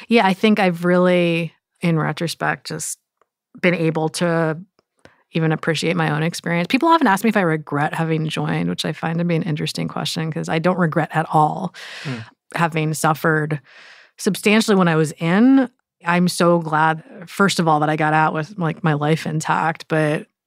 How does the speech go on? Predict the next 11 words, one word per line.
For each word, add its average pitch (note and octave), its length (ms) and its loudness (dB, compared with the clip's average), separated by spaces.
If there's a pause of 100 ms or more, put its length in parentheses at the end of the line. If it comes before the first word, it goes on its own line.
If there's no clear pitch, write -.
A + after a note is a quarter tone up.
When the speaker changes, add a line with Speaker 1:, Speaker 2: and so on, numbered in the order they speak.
(200)
Speaker 1:
that D3+ 360 -2 (160)
I E3 120 2
learned D#3+ 540 0
so F3+ 240 2
much D#3+ 440 0
from F#3 580 0 (380)
fellow D#3 340 0
Marines, E3 640 -2 (100)
um, D#3+ 540 -4
and E3+ 140 -2
also E3+ 640 0